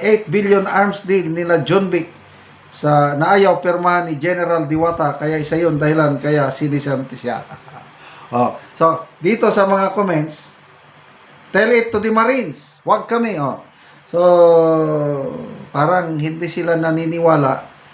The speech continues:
dito sa <laughs> sinasabi, denial ni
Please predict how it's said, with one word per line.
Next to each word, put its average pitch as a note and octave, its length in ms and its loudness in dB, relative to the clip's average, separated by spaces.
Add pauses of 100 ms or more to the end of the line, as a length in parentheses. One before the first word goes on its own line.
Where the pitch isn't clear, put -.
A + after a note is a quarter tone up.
(240)
dito D#3 400 0
sa D3 480 2
<laughs> D3 240 0
sinasabi, C3+ 800 -4 (240)
denial C3+ 640 2
ni B2 480 -8